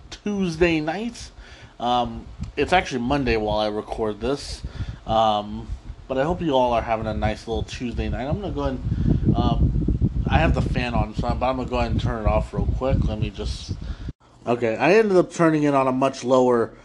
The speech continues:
uh, setting, so, um, hopefully you guys can hear me a lot better. Um, we don't, I'm not really working with the best <laughs> sound quality right now, so hopefully you guys are still with us. Um,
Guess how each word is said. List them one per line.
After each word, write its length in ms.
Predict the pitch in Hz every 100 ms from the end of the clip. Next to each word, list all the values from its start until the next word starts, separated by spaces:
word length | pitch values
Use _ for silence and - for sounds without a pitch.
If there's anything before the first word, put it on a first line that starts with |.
| - - -
uh, 300 | 113 113 113
setting, 560 | - - 123 110 104
so, 440 | - 123 110 104 - - - -
um, 360 | 107 107 104 104
hopefully 360 | 127 113 113
you 100 | 113
guys 200 | 117 113
can 160 | - 113
hear 260 | 104 131 127
me 120 | 120
a 60 |
lot 280 | 113 110 101
better. 340 | 113 107 104 - - - - -
Um, 380 | 113 110 110
we 100 | 120
don't, 300 | 220 214 143 - -
I'm 120 | 170
not 240 | 254 226 180
really 220 | 196 170
working 400 | 135 151 151 151
with 160 | 143
the 60 | 123
best 340 | 117 117 -
<laughs> 80 | -
sound 300 | 151 123 117
quality 400 | 120 117 113 113
right 220 | 110 107
now, 200 | 107 104
so 380 | 107 - 110 113 - - -
hopefully 400 | 175 170 170 160
you 100 | 147
guys 260 | 139 135 123
are 240 | 123 113 - - -
still 380 | - - 170 170
with 180 | 147 127
us. 460 | 107 101 - - - 127
Um, 500 | 147 139 135 127